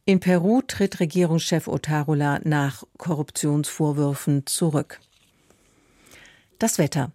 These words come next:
Im Norden und in der Mitte aufgelockert und teils sonnig. Im Süden bedeckt mit Regen, drei bis zwölf Grad.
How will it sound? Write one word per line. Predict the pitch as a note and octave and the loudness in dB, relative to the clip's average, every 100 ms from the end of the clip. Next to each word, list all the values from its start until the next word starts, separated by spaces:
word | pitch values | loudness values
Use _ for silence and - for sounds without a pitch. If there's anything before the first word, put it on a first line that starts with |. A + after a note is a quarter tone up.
| _ _ _ - - - - _ _ | _ _ _ -20 -20 -20 -20 _ _
Im | G#3+ G#3+ | 6 8
Norden | G#3 G3+ C#4+ C4 | 8 6 4 2
und | A#3+ G3+ | 4 2
in | - | 4
der | F#3+ E3+ | 4 4
Mitte | G3 F3 | 4 2
aufgelockert | - F3+ - G3+ F3 E3 E3+ D#3 - | 0 0 2 4 4 4 2 2 0
und | - D#3 - | 0 0 -2
teils | - C#3+ C#3 | -2 0 0
sonnig. | - C#3+ C#3+ A#2+ - - _ _ | 0 2 2 -2 -8 -14 _ _
Im | D#3 | 2
Süden | C#3+ B2+ F3 G3 B3 C4 | 2 4 4 6 4 4
bedeckt | F#3+ E3+ - - | 2 2 -2 0
mit | F3+ E3+ | 0 2
Regen, | D#3 D3 C#3 C3 | 2 4 2 0
drei | - C#3 D3 D#3+ | -2 0 2 0
bis | F3+ D#3+ - | 2 -2 -2
zwölf | - E3 D#3+ - | 0 2 2 0
Grad. | C#3+ C3+ - | -4 -4 -8